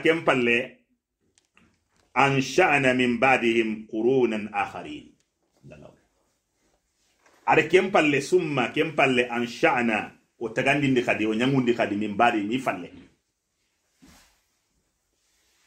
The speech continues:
O wudi soron palle, i nyangundi khadi, soro tanini.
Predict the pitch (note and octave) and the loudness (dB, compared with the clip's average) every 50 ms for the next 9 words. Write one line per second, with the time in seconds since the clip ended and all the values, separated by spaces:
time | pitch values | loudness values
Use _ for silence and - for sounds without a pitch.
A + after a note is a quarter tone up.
0 | _ _ _ - G2 A2+ A#2 A#2 - A#2 A2 A2 G#2+ A2 G2+ F#2+ F#2+ G2 - - | _ _ _ -4 0 0 0 2 2 2 0 0 0 -2 -4 -4 -6 -8 -10 -12
1 | - _ _ _ _ _ _ _ _ _ _ _ _ _ _ _ _ _ _ - | -14 _ _ _ _ _ _ _ _ _ _ _ _ _ _ _ _ _ _ -14
2 | G2+ G2+ G#2 A2 A2 A2+ A#2+ B2 C3 B2+ B2 G#2+ G#2 A2 A#2 G2+ G2+ - - _ | -10 -6 -4 -2 -2 0 0 0 0 0 0 -2 -2 -4 -6 -6 -8 -12 -20 _
3 | - F2+ F#2+ G#2+ G#2+ - G#2+ G2 F#2+ F2 E2+ - | -12 -8 -6 -6 -4 -4 -6 -8 -8 -10 -12 -14